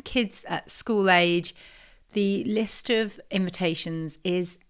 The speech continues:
endless. So, you know, can you come to do book change? Can you come and read to the children?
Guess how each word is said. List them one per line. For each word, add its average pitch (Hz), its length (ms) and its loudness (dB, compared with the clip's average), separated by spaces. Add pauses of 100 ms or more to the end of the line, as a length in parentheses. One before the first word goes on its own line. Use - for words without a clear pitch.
endless. 151 760 -6
So, 170 280 0
you 160 400 -2
know, 151 200 -4
can 165 260 -8
you 160 100 -8
come 156 580 -6 (100)
to - 100 -18
do 165 220 -6
book 269 280 -2
change? 151 540 -2
Can - 160 -10
you 165 80 -8
come 170 160 -12
and 156 140 -8
read 160 220 -6
to - 100 -20
the 208 60 -6
children? 165 680 -2